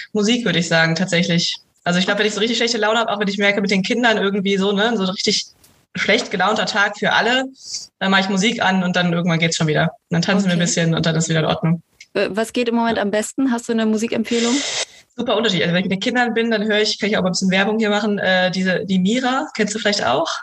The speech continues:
Speaker 1: Mira und das fliegende Haus? Ah,
Speaker 2: Ja.
Speaker 1: gucke mal. Genau, die macht ganz schön, also die macht auch so Hörbücher und so und die macht auch Kindermusik, das ist ganz, ganz süß und alleine höre ich total durchmischt.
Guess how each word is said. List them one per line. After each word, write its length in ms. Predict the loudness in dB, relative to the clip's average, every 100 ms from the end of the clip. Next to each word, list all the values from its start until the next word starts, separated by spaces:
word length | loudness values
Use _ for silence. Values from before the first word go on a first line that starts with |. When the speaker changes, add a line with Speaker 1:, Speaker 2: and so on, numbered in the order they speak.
| -6
Speaker 1:
Mira 280 | -2 0 0
und 80 | 0
das 80 | -2
fliegende 240 | -2 0 0
Haus? 440 | 0 -2 -6 -12 -10 -2
Ah, 80 |
Speaker 2:
Ja. 80 | -2
Speaker 1:
gucke 220 | -2 -2
mal. 240 | 0 0 -2 -4 -2 0 0 -2 -2
Genau, 220 | 0 2
die 80 | 2
macht 160 | 0 0
ganz 200 | 0 0
schön, 220 | 0 0
also 140 | 0
die 80 | 0
macht 80 | 0
auch 60 | -2
so 80 | 0
Hörbücher 460 | 2 2 0 0
und 100 | 0
so 120 | 0 0
und 100 | 2
die 60 |
macht 160 | 2 0
auch 80 | 0
Kindermusik, 500 | 0 2 2 0 -2
das 100 | -2
ist 40 |
ganz, 200 | 0 0 -2 -2
ganz 220 | -2 0
süß 400 | 0 0 -2 -4
und 280 | -2 0 0 0
alleine 580 | 0 0 0 0 0 -2
höre 220 | -2 -2
ich 100 | -2
total 380 | -2 -2 0 0
durchmischt. 580 | 0 0 0 2 0